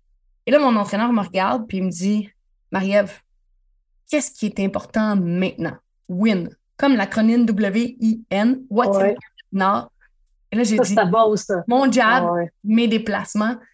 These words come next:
Speaker 1: c'est pas vrai qu'elle va venir me gâcher mon party ici. » Et juste de revenir à la base puis de me concentrer sur la tâche que j'ai à faire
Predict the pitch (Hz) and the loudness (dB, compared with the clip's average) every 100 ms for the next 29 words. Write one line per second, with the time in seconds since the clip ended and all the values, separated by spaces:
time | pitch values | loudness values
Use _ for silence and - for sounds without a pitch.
0 | _ - 285 262 262 269 208 202 190 233 | _ -4 2 4 4 0 0 0 2 2
1 | 254 202 180 220 214 - 254 202 202 175 | 2 2 2 2 2 0 -2 0 0 -2
2 | 180 240 190 - 269 - - - 233 381 | -2 -4 -4 -8 -10 -14 -20 -8 -4 -2
3 | 320 240 190 247 254 262 269 233 190 196 | 0 0 2 0 4 2 2 0 0 0
4 | 262 - 208 208 220 220 208 269 277 214 | -2 -2 -2 -2 -2 -2 -4 -4 -4 -2
5 | 185 226 254 247 208 185 226 180 - - | 0 0 -2 -4 -6 -4 -4 -4 -4 -4
6 | 220 | -6